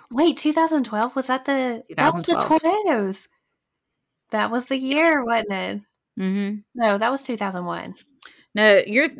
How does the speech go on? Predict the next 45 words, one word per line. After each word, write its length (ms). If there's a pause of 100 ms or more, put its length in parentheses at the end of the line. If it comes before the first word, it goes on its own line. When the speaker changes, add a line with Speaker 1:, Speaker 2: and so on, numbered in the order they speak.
(140)
Speaker 2:
no, 160
you're, 340
you 140
might 160
be 80
thinking 340
of 140
a, 160 (120)
of 100
a 40
different 300
one. 80
Two 140
thousand 360
twelve 540
was, 760
um, 600 (300)
it 60
was 120
after 200
you 200
had 100
moved. 480 (500)
If 80
Speaker 1:
Yeah. 200
Speaker 2:
that's 140
what 100
you're 100
thinking 240
about. 220
Speaker 1:
Yeah, 360
I 140
was 120
thinking 220
about 320
the, 140
Speaker 2:
No, 80
Speaker 1:
uh, 80
Speaker 2:
two 80 (100)
thousand 240
twelve 360
was 160
one 180
I 160
remember 520